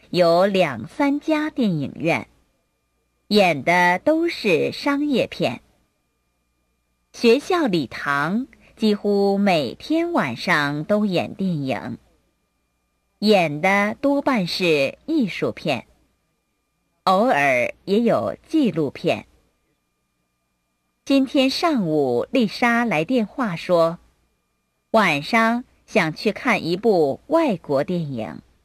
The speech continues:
张天明闲着没事儿，坐在沙发上，一边看电视，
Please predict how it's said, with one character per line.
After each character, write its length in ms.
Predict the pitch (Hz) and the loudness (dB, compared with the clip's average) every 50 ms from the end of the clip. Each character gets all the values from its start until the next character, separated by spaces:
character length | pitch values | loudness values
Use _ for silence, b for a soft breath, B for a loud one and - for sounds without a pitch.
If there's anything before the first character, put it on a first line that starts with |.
| _ _ _ _ _ _ _ _ _ _ _ _ _ _ _ _ _ _ _ _ _ _ _ _ | _ _ _ _ _ _ _ _ _ _ _ _ _ _ _ _ _ _ _ _ _ _ _ _
张 280 | - 226 208 208 214 214 | 0 0 2 2 0 -2
天 260 | - - 220 214 214 | 0 0 0 2 2
明 540 | 208 185 151 143 143 143 151 170 185 208 214 | 0 0 -2 -2 -2 -2 -4 -2 -2 -4 -4
闲 340 | - - 185 151 139 160 | -4 -2 -2 -2 -2 -2
着 160 | 190 262 240 180 | -2 -2 -2 0
没 300 | 156 147 131 135 165 202 | 0 -2 -2 -2 -2 -4
事 180 | - - 294 | -4 -2 0
儿， 280 | 254 202 143 123 - - _ _ _ _ _ _ _ b b b b _ | 0 2 0 -2 -4 -8 _ _ _ _ _ _ _ b b b b _
坐 180 | - 359 339 | 0 2 2
在 400 | 294 - 262 214 185 165 156 160 | 2 4 2 4 4 4 2 2
沙 300 | 165 - - 302 294 294 | 0 -2 -4 -4 -4 -4
发 240 | 302 - 339 330 330 | -4 -4 -4 -4 -4
上， 500 | 330 - 277 202 170 151 143 139 131 123 b b b b b | -2 -2 0 0 0 0 -2 -4 -6 -8 b b b b b
一 160 | - 196 175 | -4 -2 -2
边 460 | 165 - 190 202 202 202 202 202 214 | -2 0 0 0 2 2 2 0 -2
看 320 | 220 - - 294 262 226 220 | -4 -4 -4 -2 -2 -2 -2
电 220 | 285 285 269 240 | -2 -2 -2 -2
视， 540 | 226 - - - 311 254 185 143 110 120 | -4 -4 -4 -2 0 0 0 0 -2 -4